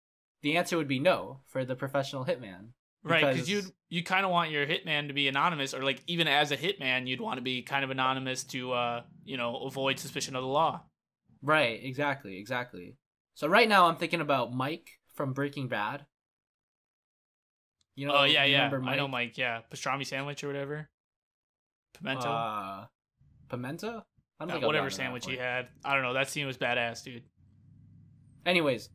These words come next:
Speaker 1: that's a professional, right? Like, you would consider that man
Speaker 2: Yeah, he's a professional.
Speaker 1: a professional in his field. Like, he's clean, he's quick, he doesn't ask many questions, right?
Speaker 2: Right.
Speaker 1: He just asks for the job,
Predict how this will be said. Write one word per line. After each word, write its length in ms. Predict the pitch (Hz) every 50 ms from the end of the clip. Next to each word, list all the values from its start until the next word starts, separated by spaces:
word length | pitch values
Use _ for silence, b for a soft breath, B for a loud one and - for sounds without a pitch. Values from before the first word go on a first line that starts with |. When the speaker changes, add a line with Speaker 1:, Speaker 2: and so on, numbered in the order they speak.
| _
Speaker 1:
that's 360 | - 143 180 - 170 - 226 208
a 60 | 165
professional, 560 | - 170 170 165 156 151 - - 101 92 95
right? 220 | 117 120 120 120
Like, 140 | 127 131 135
you 100 | 175 202
would 120 | 214 208 214
consider 340 | 202 - - 185 160 160
that 180 | 151 151 143 127
man 540 | 131 127 123 127 123 127 127 127 131 135 - _ _ _ _ _
Speaker 2:
Yeah, 200 | - 247 - - 117
he's 200 | 123 147 143 135
a 40 | 127
professional. 400 | - - 147 131 120 131 127 127
Speaker 1:
a 480 | 123 123 120 117 117 113 117 117 113 - _ _
professional 580 | - - 135 - 170 160 - - 170 151 147 143
in 60 | 139
his 120 | 135 135
field. 480 | - - 127 113 - 98 98 107 127 135 - _
Like, 160 | 127 113 110
he's 240 | - 127 113 120 -
clean, 580 | - - - 196 208 220 226 226 226 226 233 226 - _ _ _ _ _
he's 140 | - 123 -
quick, 340 | - - 185 208 226 220 - _
he 160 | - - 147 143
doesn't 360 | 151 160 160 170 156 143 - -
ask 280 | 139 156 180 196 - 208
many 160 | 202 208 202
questions, 580 | - 180 160 160 160 - - 156 151 151 143
right? 320 | 143 143 143 139 139 135 _ _ _ _ _ _ _
Speaker 2:
Right. 140 | 139 131 127
Speaker 1:
He 40 | 127
just 100 | 135 -
asks 320 | 147 151 170 185 - - -
for 100 | 196 190
the 100 | 185 190
job, 580 | - 175 170 165 165 165 165 165 165 160 165